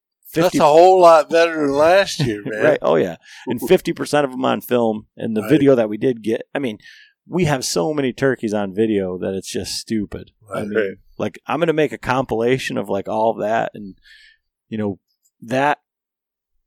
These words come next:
Speaker 2: compiled with even just the gobbles that we got on the one, the one hunt. I mean,
Speaker 1: Wow.
Speaker 2: it's just, just crazy.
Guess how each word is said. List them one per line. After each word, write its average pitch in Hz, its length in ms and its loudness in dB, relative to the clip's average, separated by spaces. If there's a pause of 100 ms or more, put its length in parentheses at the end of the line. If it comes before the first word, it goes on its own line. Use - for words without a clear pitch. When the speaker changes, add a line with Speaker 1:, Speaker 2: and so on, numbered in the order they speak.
(280)
Speaker 2:
compiled 117 720 -4
with 104 240 -4 (220)
even 139 300 -6
just 120 260 -2
the 113 80 -8
gobbles 110 460 -4
that 117 160 0
we 110 100 -6
got 113 400 -4
on 107 140 -8
the 95 100 -8
one, 107 420 -10 (640)
the 113 80 -8
one 120 240 -2
hunt. 123 380 -4
I 107 80 -10
mean, 95 200 -12
Speaker 1:
Wow. - 240 -10
Speaker 2:
it's - 120 -6
just, - 280 -10 (440)
just 107 240 -10
crazy. 92 500 -18